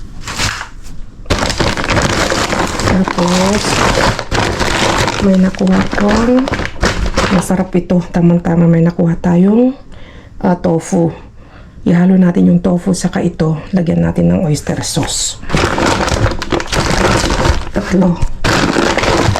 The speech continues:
At isang Sprite. At ito pa. Manok na kakalkal. Manok ko kasi presko pa. Tatlo lang naman ang gusto natin, mga. Yan.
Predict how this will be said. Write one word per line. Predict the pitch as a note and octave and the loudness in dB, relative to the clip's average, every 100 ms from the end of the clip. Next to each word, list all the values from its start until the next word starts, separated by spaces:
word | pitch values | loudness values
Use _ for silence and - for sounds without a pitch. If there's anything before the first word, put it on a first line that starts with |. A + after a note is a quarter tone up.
| - - | -2 -2
At | G#3+ A#3 - - | -2 -2 -4 -2
isang | - G#3 G#3+ G#3 - | 0 2 2 0 -2
Sprite. | - - - F3 F#3 G#3 - - - - - - - - - - - - - - - - - | -6 -6 0 2 2 0 -2 -2 -2 -2 -4 -4 -8 -4 -2 -2 -2 -4 -4 -4 -4 -2 2
At | G3 | 2
ito | - G3 A3 - | 0 0 0 2
pa. | F3+ G#3+ A#3 - - - - - - - - | 0 0 -2 -6 -6 -4 -4 -2 -4 -2 2
Manok | G3 F#3 - | 2 2 2
na | G3+ F#3+ | 2 2
kakalkal. | G3+ G3 F#3+ F3+ G3 G3 A3 - - - - - G3+ | 0 -2 0 0 0 0 0 0 -2 -4 -2 0 2
Manok | G3+ F#3+ G3 | 4 2 2
ko | G#3 | -2
kasi | G3+ G#3 | -2 -2
presko | G#3 F#3 - F#3+ | -2 -2 -2 -2
pa. | F3+ F#3+ F3 - - - - - - - - - G3+ - - - - - - - - | 0 0 0 -4 -4 -2 0 0 0 -2 -2 0 0 0 0 0 -2 -2 -2 -2 -2
Tatlo | - - G3 | -4 0 2
lang | F#3 F3+ | 2 4
naman | F3+ F3 | 4 4
ang | E3+ | 2
gusto | F#3 - | 2 2
natin, | F3+ F#3+ - | 2 0 0
mga. | F3 E3+ E2 E3+ E3+ - - - - - - - - - - - - - | 0 2 2 2 0 -2 -2 -4 -4 -2 -2 -2 -2 -4 -4 -2 -2 -2
Yan. | G3+ F3 D#3+ D#3+ | 2 2 2 0